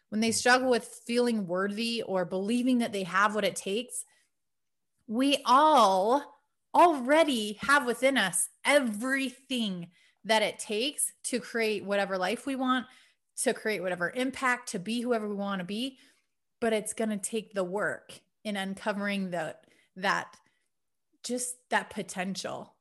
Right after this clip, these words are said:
And I think that's what life is all about, like, continuously every day, uncovering that, building that, creating just who we're meant to be. And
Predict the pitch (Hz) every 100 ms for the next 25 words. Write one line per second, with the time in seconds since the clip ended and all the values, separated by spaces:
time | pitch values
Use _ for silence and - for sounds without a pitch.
0 | 285 214 196 190 233 202 196 190 - -
1 | - _ _ - 196 170 185 175 196 180
2 | 165 160 156 151 - 214 185 185 - 220
3 | 208 220 220 226 226 226 208 - 190 202
4 | 190 165 123 - _ _ - 214 214 226
5 | 214 202 185 151 196 - 226 247 233 208
6 | 175 156 - - 240 254 240 214 - -
7 | - _ - 226 226 - 247 247 233 202
8 | 196 196 - 190 170 175 190 262 285 _
9 | _ _ _ _ _ - 226 220 208 202